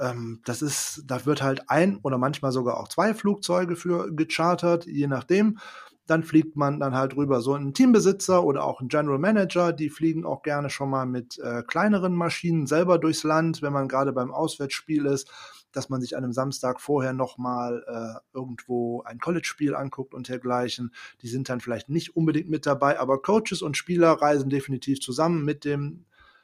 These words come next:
äh, Staff und dergleichen. Und wenn zwei Spiele zum Beispiel an der Ostküste sind, was gerade für die Forty-Niners immer recht wichtig ist, wenn die also aufeinander folgen sind, dann bleibt man auch an der Ostküste, damit man nicht wieder diese neun Stunden Zeitverschiebung und dergleichen hin und her fliegen übers ganze Land hat. Dann reist man halt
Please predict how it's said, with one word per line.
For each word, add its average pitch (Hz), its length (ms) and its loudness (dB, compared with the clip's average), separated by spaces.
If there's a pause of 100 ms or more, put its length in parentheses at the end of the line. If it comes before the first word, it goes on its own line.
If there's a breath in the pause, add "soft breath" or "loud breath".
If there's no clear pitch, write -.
(160)
äh, 135 220 -4
Staff 139 340 -2
und 131 160 -6
dergleichen. 123 600 -2
Und 123 260 -8
wenn 123 280 -2
zwei 170 220 4
Spiele 170 360 4
zum 151 140 -4
Beispiel 147 380 0
an 127 160 -4
der 123 120 -2
Ostküste 165 500 -2
sind, 143 260 -4
was 127 160 -4
gerade 135 240 2
für 131 300 -2
die 120 80 -2
Forty-Niners 131 580 -4
immer 131 220 -6
recht 127 260 -6 (640 soft breath)
wichtig 135 300 0
ist, 135 160 0
wenn 127 120 -2
die 135 100 0
also 123 180 0
aufeinander 135 540 2
folgen 143 320 2
sind, 143 160 -2
dann 131 120 -2
bleibt 156 320 6
man 131 180 0
auch 117 280 0
an 123 160 -6
der 127 140 -4
Ostküste, 135 560 -2
damit 143 320 -2
man 127 140 -4
nicht 139 200 -4
wieder 135 220 0
diese 127 320 0 (480 loud breath)
neun 139 240 0
Stunden 143 300 -2
Zeitverschiebung 135 800 0
und 127 200 -6
dergleichen 127 500 0
hin 135 140 0
und 131 80 -2
her 135 180 2
fliegen 131 320 -2
übers 127 260 -4
ganze 131 300 -4
Land 123 280 -6
hat. 127 200 -4
Dann 123 100 -4
reist 123 340 -4
man 117 180 -6
halt 117 300 -4